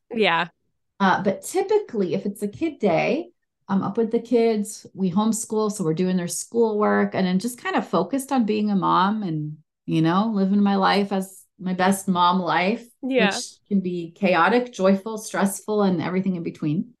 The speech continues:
Speaker 2: Um, my youngest is two and my oldest is twelve. So
Speaker 1: Okay,
Speaker 2: we've
Speaker 1: yeah.
Speaker 2: got quite a range. And then if it's a work day, I'm usually in my office or traveling, um,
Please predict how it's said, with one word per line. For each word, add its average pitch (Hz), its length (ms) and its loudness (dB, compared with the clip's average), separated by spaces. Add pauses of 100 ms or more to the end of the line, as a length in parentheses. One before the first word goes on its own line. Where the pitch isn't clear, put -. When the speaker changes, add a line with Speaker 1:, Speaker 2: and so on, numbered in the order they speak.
(220)
Speaker 2:
Um, 196 220 4
my 175 80 4
youngest 190 540 2
is 196 160 -8
two 202 200 4
and 190 100 2
my 175 120 -4
oldest 160 360 -8
is - 140 -16
twelve. 147 480 -8 (120)
So - 340 -2
Speaker 1:
Okay, 208 400 0
Speaker 2:
we've 165 100 -6
Speaker 1:
yeah. 226 280 0
Speaker 2:
got - 100 -12 (240)
quite 202 180 2
a 175 60 2
range. 160 520 0 (460)
And 233 160 4
then 247 120 4
if 247 120 4
it's 254 160 0
a 240 60 6
work 277 380 2
day, 208 500 0
I'm 214 320 -2
usually 220 420 -2
in 214 80 -4
my 202 140 0
office 202 460 0
or 185 100 -4
traveling, 262 800 0 (320)
um, 180 560 -4